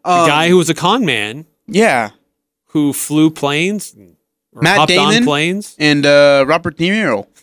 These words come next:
Speaker 1: <laughs> No.
Speaker 2: Yeah.
Speaker 1: Christopher Walken was the, is, played his dad. It's a great cast. Great show.
Speaker 2: Yeah, Christian Bale was the opponent. I remember that one.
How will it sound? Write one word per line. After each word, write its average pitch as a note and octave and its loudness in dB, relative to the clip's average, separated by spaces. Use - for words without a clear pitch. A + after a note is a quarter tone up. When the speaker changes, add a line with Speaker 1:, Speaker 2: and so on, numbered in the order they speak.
Speaker 1:
<laughs> F3 -8
No. F#2 -18
Speaker 2:
Yeah. D4 2
Speaker 1:
Christopher E3 0
Walken D3+ 0
was D#3 -6
the, C3+ -2
is, A2 -14
played B2 -4
his A2 -8
dad. A2 -16
It's - -20
a - -20
great B3+ -4
cast. - -14
Great B2 -20
show. - -20
Speaker 2:
Yeah, A2 -4
Christian C3 -2
Bale C3 2
was B2+ -2
the B2 -2
opponent. C3+ -2
I D3 -8
remember B2 -6
that G#2 -8
one. G#2+ -8